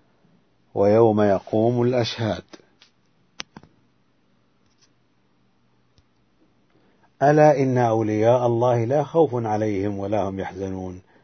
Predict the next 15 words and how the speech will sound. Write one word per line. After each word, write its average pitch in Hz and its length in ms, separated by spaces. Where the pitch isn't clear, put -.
الذين 101 360
آمنوا 98 560
وكانوا 139 380
يتقون 104 640
لهم 123 260
البشرى 107 420
في 101 60
الحياة 107 400
الدنيا 101 360
وفي 95 160
الآخرة 104 520
لا 135 200
تبديل 104 600
لكلمات 98 640
الله 92 360